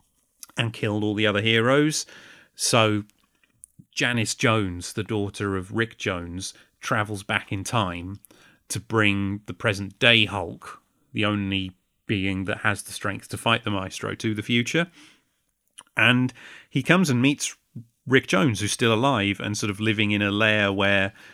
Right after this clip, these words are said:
he's got all the remnants of the deceased heroes. And it's a page where there's,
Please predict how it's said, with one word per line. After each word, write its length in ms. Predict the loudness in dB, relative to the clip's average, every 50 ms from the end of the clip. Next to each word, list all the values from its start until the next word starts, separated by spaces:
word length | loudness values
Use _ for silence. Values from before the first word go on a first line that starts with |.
| -20 -20 _ _ _ _ _ -10
he's 260 | -6 -4 -4 -4 -4
got 200 | -2 0 0 2
all 140 | 2 0 0
the 140 | 0 -2 -2
remnants 680 | -2 0 0 0 2 0 0 -2 -2 -2 -4 -4 -6
of 360 | -4 -4 -4 -4 -4 -6 -8
the 60 | -12 -12
deceased 460 | -10 -8 -8 -6 -6 -6 -6 -6 -6
heroes. 580 | -4 -2 0 2 2 2 2 2 0 0 -2
And 140 | -2 -2 -2
it's 140 | 0 0 -2
a 60 | -6
page 600 | -6 -6 -6 -4 -2 0 0 0 0 -2 -4 -2
where 300 | 0 2 2 2 2 0 -4 _ _ _ _
there's, 340 | -6 -4 -4 -4 -4 -6